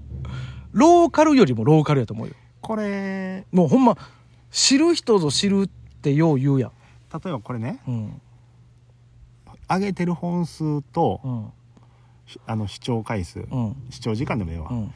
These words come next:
Speaker 2: それでさ、
Speaker 1: うん。
Speaker 2: 打率みたいなの出せそうやんか。
Speaker 1: 出せると思うよ、
Speaker 2: うん。
Speaker 1: 多分。
Speaker 2: そういうとかなり最下位に近いから。
Speaker 1: いや、それはもうそうよ。あの、防御率で言うたらめちゃめちゃもう高い。あの、何？もう、九十八点二とかちゃう？
Speaker 2: だってこれ、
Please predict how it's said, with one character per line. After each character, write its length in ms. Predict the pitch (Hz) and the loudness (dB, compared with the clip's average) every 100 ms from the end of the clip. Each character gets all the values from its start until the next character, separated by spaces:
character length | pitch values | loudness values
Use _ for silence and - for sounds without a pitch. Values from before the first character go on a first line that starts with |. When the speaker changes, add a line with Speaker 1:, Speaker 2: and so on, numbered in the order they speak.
| - - | -18 -14
Speaker 2:
そ 160 | - | -8
れ 100 | 180 | -6
で 120 | 160 | -6
さ、 220 | 143 95 - | -8 -8 -8
Speaker 1:
う 20 | - | -4
ん。 20 | |
Speaker 2:
打 100 | 120 | -2
率 240 | 139 165 | -2 -2
み 80 | 196 | -2
た 80 | 127 | -4
い 40 | |
な 20 | |
の 60 | 92 | -6
出 120 | 90 | -8
せ 80 | 98 | -8
そ 100 | 101 | -8
う 40 | |
や 60 | 78 | -8
ん 40 | |
か。 200 | 78 87 - | -12 -16 -12
Speaker 1:
出 120 | 135 123 | -8 -4
せ 140 | 139 | -2
る 100 | 131 | -2
と 100 | 123 | -2
思 160 | 117 113 | -2 -2
う 20 | |
よ、 80 | 98 | -4
Speaker 2:
う 20 | |
ん。 20 | |
Speaker 1:
多 100 | 107 | -6
分。 200 | 104 110 - - - | -8 -10 -14 -18 -14
Speaker 2:
そ 180 | - 208 | -4 -2
う 40 | |
い 60 | 208 | 0
う 40 | |
と 100 | 190 | -4
か 220 | - - | -4 -2
な 80 | 214 | 0
り 100 | 196 | 0
最 400 | - - - 151 | -2 -8 -4 -2
下 120 | 143 | -2
位 20 | 113 | -4
に 60 | |
近 160 | - 95 | -4 -6
い 40 | |
か 60 | 156 | 0
ら。 60 | |
Speaker 1:
い 20 | 165 | 2
や、 100 | 160 | 4
そ 120 | 196 | 4
れ 40 | |
は 60 | 190 | 4
も 160 | 180 | 4
う 20 | 156 | 2
そ 140 | 151 | 2
う 20 | |
よ。 100 | 131 | 2
あ 40 | 123 | 0
の、 440 | 120 120 120 131 - 143 | 0 -2 -4 -6 -10 0
防 280 | 175 262 247 | 4 6 6
御 120 | 240 | 4
率 240 | 190 131 | 2 0
で 80 | 131 | 0
言 120 | 127 | 0
う 40 | 123 | 0
た 100 | 117 | -2
ら 80 | 113 | -2
め 120 | 131 | 2
ち 60 | |
ゃ 40 | 160 | 2
め 80 | 165 | 4
ち 80 | |
ゃ 80 | 170 | 4
も 140 | 160 117 | 2 0
う 40 | |
高 240 | 131 - | -4 -4
い。 40 | 123 | -6
あ 160 | 135 127 | -4 -4
の、 200 | 117 - - - - | -4 -6 -16 -20 -8
何？ 240 | 135 135 - - - - - - | -2 -2 -2 -10 -20 -20 -20 -8
も 180 | 147 131 | -4 -4
う、 40 | - - - _ - - - | -6 -18 -20 _ -20 -20 -12
九 300 | - 311 294 | 2 6 6
十 400 | 180 139 135 123 - - - | 6 2 0 -2 -8 -20 -20
八 180 | - 202 | -2 -2
点 340 | - - 135 139 | 0 -2 0 2
二 140 | 156 | 2
と 80 | 127 | 0
か 80 | 107 | -6
ち 60 | |
ゃ 40 | 120 | -14
う？ 20 | |
Speaker 2:
だ 60 | - _ _ _ 110 | -16 _ _ _ -14
っ 40 | |
て 60 | 113 | -12
こ 140 | 147 | -6
れ、 160 | 151 | -4